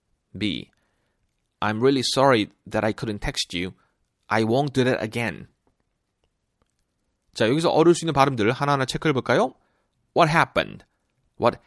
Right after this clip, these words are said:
happened? 이렇게 드 발음까지 안 하셔도 됩니다. What happened? 잘 들어보세요.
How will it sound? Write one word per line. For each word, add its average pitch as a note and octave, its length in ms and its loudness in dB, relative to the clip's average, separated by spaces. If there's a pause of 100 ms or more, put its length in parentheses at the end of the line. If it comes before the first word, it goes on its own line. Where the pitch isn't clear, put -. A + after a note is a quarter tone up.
(120)
happened? D3 520 4
이렇게 F#2+ 180 -8
드 G#2 160 -8
발음까지 G2 520 -8
안 G2+ 140 -14
하셔도 A#2+ 260 -10
됩니다. B2+ 400 -8 (460)
What D3+ 260 0 (140)
happened? D3 500 -4 (280)
잘 D3 200 -6
들어보세요. C3 440 -2